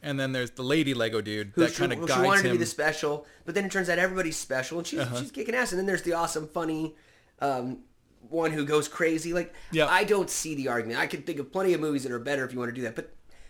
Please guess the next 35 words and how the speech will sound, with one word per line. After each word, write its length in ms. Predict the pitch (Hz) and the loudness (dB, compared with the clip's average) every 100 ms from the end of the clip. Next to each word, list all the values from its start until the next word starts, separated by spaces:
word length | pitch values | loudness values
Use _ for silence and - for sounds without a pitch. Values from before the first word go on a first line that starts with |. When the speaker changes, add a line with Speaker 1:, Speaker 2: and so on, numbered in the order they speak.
| - - - | -20 -20 -2
Speaker 2:
I 120 | - | 2
don't 80 | 294 | 6
know 100 | 277 | 8
if 80 | 262 | 8
the 60 | 220 | 6
Lego 380 | 190 233 233 202 | 6 8 8 6
Movie 220 | 202 196 | 4 2
should 280 | - 135 - | -4 -6 -4
be 160 | 226 | -4
the 100 | 180 | -2
soapbox 680 | - 220 214 214 165 151 - | 6 8 8 6 4 4 0
you 80 | 143 | -2
launch 380 | 160 196 196 - | 4 4 4 0
this 160 | 143 | -4
fucking 340 | - 208 196 160 | 0 0 0 -2
debate 320 | 139 165 196 | 0 2 4
on 220 | 151 135 - 127 | 4 2 0 -10
Speaker 1:
<laughs> 160 | - | 0
Speaker 2:
at 100 | 208 | 4
a 80 | 202 | 4
family 480 | - 226 294 330 226 | 4 2 2 4 2
gathering 560 | 160 208 254 202 165 170 | 2 2 4 2 0 4
with 160 | 226 | 4
a 180 | 220 - | 6 2
bunch 260 | 262 302 220 | 2 2 2
of 160 | 185 220 | 0 0
people 240 | 240 170 | -2 0
who 100 | 151 | 2
just 220 | 180 226 | 4 4
wanna 240 | 226 175 131 | 4 2 2
go 240 | 190 202 | 2 4
to 100 | 175 | 4
work 480 | 143 139 196 202 - | 2 2 2 2 0
and 160 | 139 | -2
retire. 600 | 131 113 - 143 139 107 | -2 -4 -2 4 4 4